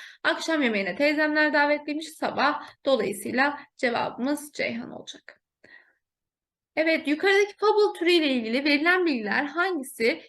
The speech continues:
ya da hangileri yanlıştır demiş. Evet, öğretici bir yazı türüdür. Herhangi bir konuyla ilgili düşünceler anlatılır. Şimdi fable'lar mesaj içerir ancak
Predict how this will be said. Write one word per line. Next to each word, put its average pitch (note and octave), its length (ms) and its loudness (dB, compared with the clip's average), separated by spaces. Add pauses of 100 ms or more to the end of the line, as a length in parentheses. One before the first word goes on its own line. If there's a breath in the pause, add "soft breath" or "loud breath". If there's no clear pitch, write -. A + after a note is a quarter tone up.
ya A#3 120 -2
da A#3+ 120 -4 (180)
hangileri E4 840 0 (200 loud breath)
yanlıştır B3 760 0
demiş. - 480 -4 (960 loud breath)
Evet, E4+ 300 0
öğretici F#4 640 4
bir E4+ 140 6
yazı A#3+ 320 4
türüdür. A#3+ 340 0
Herhangi E4+ 680 0
bir B3+ 260 -2
konuyla C#4+ 480 -2
ilgili A#3+ 580 -2
düşünceler B3 720 -6
anlatılır. A#3+ 420 -10
Şimdi C#4+ 320 -8
fable'lar D4+ 480 2
mesaj B3+ 380 -2 (100)
içerir C#4+ 540 -4
ancak C4 280 -4